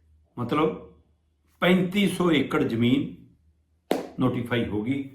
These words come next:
ਕਿ ਲਓ ਜੀ, ਇਹਦੇ ਉੱਤੇ ਹੁਣ ਰੋਕ ਲੱਗ ਗਈ। ਜ਼ਮੀਨ ਦਾ ਮਾਲਕ ਇੱਕ ਇੰਚ ਵੀ ਜ਼ਮੀਨ ਕਿਸੇ ਨੂੰ ਵੇਚ ਨਹੀਂ ਸਕਦਾ, ਕੋਈ ਹੋਰ ਖਰੀਦ ਨਹੀਂ ਸਕਦਾ। ਇਹ ਪਿੰਡ, ਅੱਠ ਦੇ ਕਰੀਬ ਪਿੰਡ ਨੇ ਮੋਹਾਲੀ ਦੇ, ਜਿਨ੍ਹਾਂ ਦੀ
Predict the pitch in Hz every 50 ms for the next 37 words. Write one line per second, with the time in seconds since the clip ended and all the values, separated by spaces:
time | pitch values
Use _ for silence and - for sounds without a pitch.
0 | - - _ _ _ - 135 123 117 117 131 135 135 123 117 117 127 131 127 120
1 | 127 120 - - - 113 95 104 113 117 117 - - - - _ _ _ - 107
2 | 123 131 131 135 139 123 113 113 104 104 120 131 131 131 - - - - - _
3 | _ - 104 95 98 98 92 107 117 123 127 131 131 127 131 123 117 110 113 117
4 | 123 123 131 131 - - - - - _ _ - 135 - - - - - 151 170
5 | 180 - - - 156 143 147 135 107 110 113 117 120 127 127 123 - - 113 -
6 | 131 113 107 95 87 90 117 131 127 - 139 135 - 120 131 123 127 127 139 135
7 | - - - - _ _ _ _ - 139 113 113 120 117 - - 117 117 117 131
8 | 123 117 - 135 127 123 131 135 135 - - - - - _ - 175 180 165 -
9 | - - - - 262 - - - - - - - - _ _ _ _ _ _ _
10 | _ _ - 131 131 - - 135 143 147 143 - 131 135 135 127 - - 131 127
11 | 127 139 135 131 127 - - - - - - _ _ - - - - - - -
12 | _ _ _ 123 113 107 117 123 123 123 117 131 - - - - - - _ _
13 | _ _ - 120 131 139 143 135 131 131